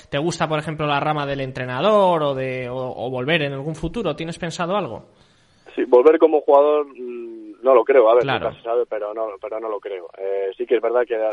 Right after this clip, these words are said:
Speaker 2: la la rama esa, como dices tú, de entrenador sí que me llama la atención, pero bueno, aún es pronto, aún soy muy joven para, para cogerme un equipo, pero bueno, sí que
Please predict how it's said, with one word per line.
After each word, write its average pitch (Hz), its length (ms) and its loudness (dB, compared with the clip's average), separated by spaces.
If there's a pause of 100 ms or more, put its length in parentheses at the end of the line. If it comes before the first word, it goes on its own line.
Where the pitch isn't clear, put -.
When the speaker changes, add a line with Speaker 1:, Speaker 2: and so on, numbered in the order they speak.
Speaker 2:
la 110 360 0 (520)
la 110 100 4
rama 120 280 0
esa, 113 140 -12
como 110 180 -8
dices 113 220 -14
tú, 117 120 -8
de 113 80 -2
entrenador 113 380 -6
sí 117 100 -16
que 113 100 -10
me 110 100 -8
llama 113 180 -2
la 110 60 2
atención, 131 500 -2
pero 107 180 -2
bueno, 98 180 -4
aún 101 200 -8
es 104 100 -12
pronto, 113 480 -4
aún 104 180 -10
soy 107 200 -12
muy 104 560 -6
joven 120 380 8
para, 110 460 6 (600)
para 113 240 0
cogerme 117 760 -6
un 117 140 -10
equipo, 127 760 2
pero 110 220 -4
bueno, 107 200 -8 (100)
sí 117 120 -18
que 110 540 -8